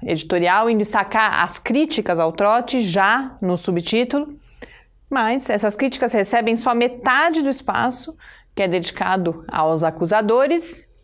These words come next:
e justamente na parte de baixo do texto,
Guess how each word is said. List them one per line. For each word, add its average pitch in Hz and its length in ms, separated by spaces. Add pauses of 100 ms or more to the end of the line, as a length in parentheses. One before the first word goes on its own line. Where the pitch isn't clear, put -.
(140)
e 339 260
justamente 220 760
na 214 120
parte 214 280
de 202 120
baixo 202 560
do 233 100
texto, 196 540